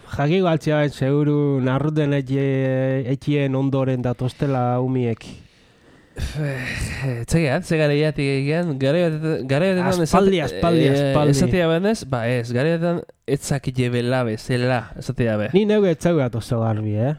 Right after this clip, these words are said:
Speaker 2: Eh, baina, hain dago esaten garai batetan etxean noizko kontu egian. Hor, o, baina hori, eh, usteat dala baita ere, zati baten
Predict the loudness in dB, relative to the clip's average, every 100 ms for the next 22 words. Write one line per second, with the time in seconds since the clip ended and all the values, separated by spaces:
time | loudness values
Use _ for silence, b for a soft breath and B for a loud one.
0 | -10 -12 -8 -6 -6 -6 -6 -8 -10 -10
1 | -6 -4 0 0 0 -2 0 0 0 0
2 | -2 -2 -2 -2 -4 -4 -4 -2 -4 -4
3 | -2 -2 -2 -4 -2 0 0 -2 0 0
4 | 2 2 2 2 2 0 -4 -8 _ -2
5 | 0 2 2 2 0 0 -2 -2 0 0
6 | 0 0 0 0 0 0 0 0 -2